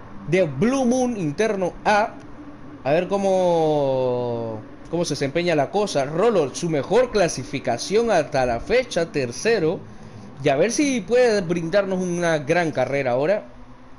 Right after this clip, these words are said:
Recuerden que se perdió la fecha anterior por tema de, de internet. <clears throat> Pero de momento parece que se puede poner segundo. Tienen la, la curva interna. No, le ganaron el interior. Ojo que se pone Carlos en paralelo ahora.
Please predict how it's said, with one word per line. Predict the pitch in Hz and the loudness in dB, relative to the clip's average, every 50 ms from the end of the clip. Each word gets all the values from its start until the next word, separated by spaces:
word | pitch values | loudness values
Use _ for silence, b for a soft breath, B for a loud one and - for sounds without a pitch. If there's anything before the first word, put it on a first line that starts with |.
| - - - - - - - - - - - - - - - | -18 -20 -20 -20 -20 -20 -20 -20 -20 -20 -20 -16 -16 -14 -12
Recuerden | - 135 139 170 180 185 | -8 -4 0 0 0 2
que | 160 143 | 2 0
se | - 147 | -2 -2
perdió | 135 139 160 175 | -2 0 0 0
la | 170 156 | 0 0
fecha | - 175 - 180 165 | 0 -2 0 0 -2
anterior | 143 143 139 147 170 165 139 - | 0 0 0 0 0 0 0 -2
por | 139 131 123 113 | -4 -6 -4 -4
tema | - - 147 156 156 156 151 | -4 -4 -2 -2 0 -2 0
de, | 151 151 147 143 139 139 139 135 131 127 | 0 0 0 0 0 -2 -4 -4 -6 -6
de | 120 139 | -4 -6
internet. | 139 127 123 131 123 127 143 170 240 240 - - - - - | -6 -4 -4 -4 -4 -2 -2 -4 -4 -4 -8 -14 -16 -12 -8
<clears throat> | - - - - 165 143 127 - - - - - - - - - - - - 147 | -8 -6 -6 -6 -6 -8 -10 -14 -18 -18 -18 -18 -18 -20 -20 -20 -20 -16 -10 -6
Pero | 139 131 127 127 127 | -2 0 0 0 0
de | 135 139 | 0 0
momento | 139 143 156 185 240 254 214 | 0 0 0 2 2 2 2
parece | 196 196 247 | 2 0 0
que | 220 | 0
se | 175 170 | 0 0
puede | 175 202 202 | 0 0 0
poner | 190 185 196 185 | 0 0 -2 0
segundo. | - 196 185 175 175 156 131 117 110 | 0 0 0 0 0 -2 -2 -4 -4
Tienen | - 143 147 156 156 151 147 | -4 -2 -2 -2 -2 0 0
la, | 143 139 131 131 123 123 120 - | 0 0 0 2 0 0 -2 -2
la | 123 120 | -2 -4
curva | 123 143 143 143 143 | -2 -2 -2 -2 -2
interna. | 139 135 175 185 190 220 262 - - - - - - - - - - - - - - - - - - - - - - - - 117 | -2 -2 -2 -2 -2 -4 -6 -8 -10 -14 -14 -16 -16 -16 -16 -16 -16 -16 -16 -16 -16 -16 -16 -16 -16 -16 -16 -16 -14 -12 -6 -2
No, | 147 180 - - - - - - - - - - | -2 -2 -2 -2 -8 -16 -16 -16 -16 -16 -10 -6
le | 120 120 | -2 -2
ganaron | 117 120 127 135 147 147 | 0 0 0 0 -2 -2
el | 139 135 | -2 -2
interior. | 127 120 123 123 139 165 202 214 - - - - | -4 -4 -2 0 0 0 0 0 -2 -6 -8 -6
Ojo | 139 147 - 247 180 | -4 -2 -2 -2 -2
que | 147 | -4
se | 131 - 110 | -4 -6 -6
pone | - 156 185 202 190 170 156 147 131 - | -4 -4 -2 -2 0 0 0 -2 -2 -2
Carlos | 151 165 165 170 165 | -2 -2 0 0 -2
en | 147 131 | -2 -2
paralelo | 131 123 120 127 147 170 151 139 | -2 -2 0 0 0 0 2 2
ahora. | 143 139 120 107 | 0 0 -2 -4